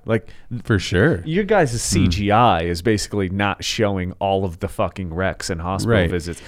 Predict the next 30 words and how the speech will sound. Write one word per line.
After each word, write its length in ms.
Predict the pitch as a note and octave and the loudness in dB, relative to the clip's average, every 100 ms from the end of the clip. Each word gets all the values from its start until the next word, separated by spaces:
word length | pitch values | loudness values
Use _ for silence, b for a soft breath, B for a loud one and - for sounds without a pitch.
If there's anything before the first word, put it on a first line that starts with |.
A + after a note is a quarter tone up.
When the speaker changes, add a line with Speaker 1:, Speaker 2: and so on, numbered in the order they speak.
| B | B
Speaker 1:
Maybe 240 | D#3 F3+ D#3 | 2 4 6
that 160 | B2+ A#2 | 4 2
becomes 360 | - C#3+ C#3 | 0 0 2
part 140 | - A2+ | 2 2
of 60 | |
the 40 | F#2 | 2
story 260 | A#2 G2+ F#2+ | 0 0 -2
to 80 | |
make 140 | G2 F#2+ | -4 -6
it 60 | D#2 | -6
more 180 | F#2 E2 | -6 -4
relatable, 600 | E2 G#2 B2 F2+ E2+ - - | 0 2 2 0 -2 -4 -6
uh, 40 | G#2+ | -4
and 200 | A#2+ G#2+ | -2 0
maybe 180 | G#2+ G#2 | 0 0
that's 220 | F2 - | 0 -2
a 20 | |
different 280 | F2+ E2 D2+ | -6 -6 -8
style. 360 | - G#2 G2 F2+ | 0 2 4 2
But 140 | F2+ B B B B | -2 B B B B
I 100 | C3 | 2
got 200 | C3+ C3+ | 4 4
this 140 | A#2 G2 | 2 0
air 220 | G2+ G#2+ | 2 2
from 160 | G2 F#2 | 0 -2
watching 360 | F2+ F2 F2+ E2 | -2 -2 -4 -6
Flight 360 | - G2 G2 | -2 0 0
of 80 | E2 | -2
being 220 | D#2+ D2+ | -4 -6
like, 260 | D#2+ D2 | -6 -8